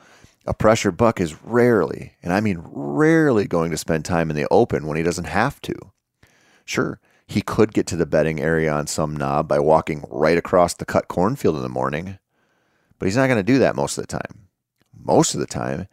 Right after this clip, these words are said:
he's gonna slip into the timber and work his way back through the cover. The good thing is, he's killable there when he does that, just like he's killable when he cuts corners while scent checking does. But you need to get in there ahead of him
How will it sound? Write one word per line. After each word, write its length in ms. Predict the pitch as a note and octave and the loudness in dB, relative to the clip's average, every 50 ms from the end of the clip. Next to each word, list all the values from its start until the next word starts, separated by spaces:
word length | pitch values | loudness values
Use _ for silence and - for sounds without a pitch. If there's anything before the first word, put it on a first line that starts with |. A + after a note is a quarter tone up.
| _ _ _ | _ _ _
he's 140 | - A2+ A2+ | -4 -2 0
gonna 160 | D#3+ B2 F2 | 0 -2 -2
slip 300 | - - - F#2+ F2+ - | -2 0 0 0 2 2
into 140 | F#2+ F2 D#2+ | 0 0 0
the 100 | D2+ D#2+ | -2 -2
timber 600 | - - A2+ C3 D#3 B2+ F2 D#2 C#2+ E2+ G2 - _ _ _ _ _ _ _ | -2 0 0 0 0 0 -2 -2 -2 -2 -6 -8 _ _ _ _ _ _ _
and 240 | - C#2+ C#2+ D2 C#2+ | -8 -6 -4 -2 2
work 240 | - F#2 A#2 C3 - | 4 4 4 4 4
his 220 | - G#2+ G2+ F2+ | 2 2 2 2
way 220 | E2+ F2+ F#2 F#2+ F#2 | 2 2 4 4 4
back 500 | E2+ G2 E2+ F2 F2+ F2+ - - - _ _ _ | 4 4 2 2 2 0 -6 -10 -20 _ _ _
through 260 | - - - G2+ G2 | -14 -6 -2 0 0
the 100 | E2 D#2+ | 0 -2
cover. 500 | - - A2 G#2+ A2 - - - - _ _ _ _ _ _ _ _ _ _ _ _ _ _ _ _ _ _ _ _ _ - | -2 0 2 2 2 0 -4 -10 -14 _ _ _ _ _ _ _ _ _ _ _ _ _ _ _ _ _ _ _ _ _ -16
The 80 | - - | -6 2
good 180 | - A#2+ C#3+ | 2 2 4
thing 160 | - C#3+ G2 D#2 | 4 0 0 0
is, 280 | C#2 D2 F2+ - - _ _ _ _ | -2 -4 -6 -8 -12 _ _ _ _
he's 320 | _ - - A#2+ A2 - | _ -8 -6 -4 -4 -4
killable 540 | - - - - C3+ D#3+ D#3+ B2 - - C#2+ | -6 -8 -2 0 2 2 2 0 0 -4 -4
there 180 | - C2 B1 C2+ | -2 -2 -2 -2
when 140 | C#2+ C2+ C#2+ | -4 -6 -8
he 80 | C#2+ | -8
does 380 | C#2 - - D#2+ A2+ D3 B2 - | -8 -4 0 0 0 0 0 -6
that, 380 | - - - - _ _ - _ _ - _ _ _ | -14 -20 -20 -20 _ _ -20 _ _ -20 _ _ _
just 240 | - - F#2 E2+ - | -4 -4 -2 -2 0
like 160 | F2 D#2+ D#2+ | -2 -2 -2
he's 180 | - E2+ D#2+ - | -2 -6 -6 -6
killable 480 | - - - G2+ A2 B2+ A#2 F#2 F2 D#2 | -6 -2 0 2 4 4 4 2 0 0
when 120 | D2+ D2 | 0 -4
he 60 | D2 | -4
cuts 260 | - - - E2+ - | -4 -4 -4 -4 -4
corners 460 | - - - G#2+ B2 D3+ C#3 G2+ E2 - | -6 -4 -2 0 0 0 0 -2 -2 -2
while 140 | D#2 D#2 | -2 -2
scent 260 | E2 - - F2 - - | -2 -2 -4 -4 -4 -4
checking 340 | - F2+ E2 - D#2+ D2+ | -4 -6 -4 -4 -6 -4
does. 540 | C#2+ D2+ E2 A#2+ - - - - - - - _ _ _ _ _ _ _ _ _ _ - | -2 0 0 0 0 -2 -4 -8 -14 -18 -18 _ _ _ _ _ _ _ _ _ _ -6
But 220 | - E2 - - | -6 -6 -4 -2
you 100 | F#2 A2 | -2 0
need 140 | C3+ B2 E2 | 0 0 -2
to 60 | E2 | -2
get 140 | D2+ E2+ D#2 | -2 -2 0
in 200 | E2 F2 F2+ D#2+ | 0 0 0 0
there 160 | D2+ D2 D2 | -2 -2 -2
ahead 260 | D2 D2 F2 A#2 - | -2 0 2 2 4
of 80 | C3+ F2+ | 4 2
him 340 | D#2+ D#2 D#2 D#2+ - G2 | 0 -2 -4 -4 -8 -12